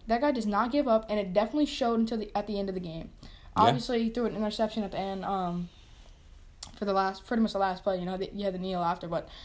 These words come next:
Speaker 1: to, to close it out, um, I, the Bengals defense just played great. That was a great game by Bengals defense. Uh, Joe Shiesty put on a, put on a show. Um, I, I don't know. I, I, I think I want the Bengals to be my Super Bowl favorite, but I think there's one team that's gonna beat 'em.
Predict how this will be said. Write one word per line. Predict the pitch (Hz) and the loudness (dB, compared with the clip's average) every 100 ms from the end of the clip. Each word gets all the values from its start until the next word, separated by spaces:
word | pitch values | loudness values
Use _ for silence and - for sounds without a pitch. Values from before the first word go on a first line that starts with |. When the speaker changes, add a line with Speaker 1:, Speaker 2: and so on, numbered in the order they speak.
| - - - - - | -18 -20 -20 -20 -6
Speaker 1:
to, | 190 | -4
to | 233 | -4
close | 226 233 220 | 0 2 4
it | |
out, | 202 196 - | 4 4 4
um, | 214 190 185 185 226 | 2 0 -2 -6 -4
I, | - 233 | 0 0
the | 220 | 2
Bengals | 254 277 269 | 2 2 2
defense | 233 226 190 | -2 -2 -4
just | 180 | -4
played | - 185 | -2 -2
great. | 170 175 160 - - - - | -2 -2 -2 -6 -16 -16 -2
That | 214 | 0
was | 202 | 0
a | |
great | 185 196 226 | -2 0 2
game | 240 233 | 0 2
by | 220 | 2
Bengals | 202 214 196 | 2 -2 -4
defense. | 208 202 196 | -4 -6 -2
Uh, | 202 190 | 0 0
Joe | 180 214 | 2 0
Shiesty | 220 208 220 226 226 | 2 2 0 0 -2
put | 220 | 0
on | 208 | -2
a, | - | -4
put | - 240 | -4 0
on | 214 | 0
a | |
show. | 196 220 208 202 208 - - - - - - | 0 2 2 2 -2 -18 -20 -20 -20 -20 -6
Um, | 175 165 143 - - - - | -2 -2 -4 -12 -20 -20 -6
I, | - 202 | -4 0
I | 196 | 0
don't | 240 | 2
know. | 262 233 175 | 2 0 2
I, | 196 214 | 2 4
I, | 220 254 | 2 2
I | 320 | -2
think | 349 - - - - - - - | -2 -8 -18 -20 -20 -20 -20 6
I | 285 | 8
want | 294 285 349 | 10 8 4
the | 339 | 4
Bengals | 269 269 294 | 4 4 2
to | 269 | 2
be | 269 | 2
my | 226 | 2
Super | - 233 | 0 -2
Bowl | 226 226 | 0 0
favorite, | 214 185 202 254 262 - - - - - | 0 0 2 0 -2 -8 -20 -20 -20 2
but | 233 | 4
I | 233 | 4
think | 269 | 2
there's | 240 214 | 0 2
one | 226 220 | 4 4
team | 220 208 | 0 -2
that's | 185 180 | -4 -4
gonna | 185 | -4
beat | 170 170 | -2 -4
'em. | 160 | -6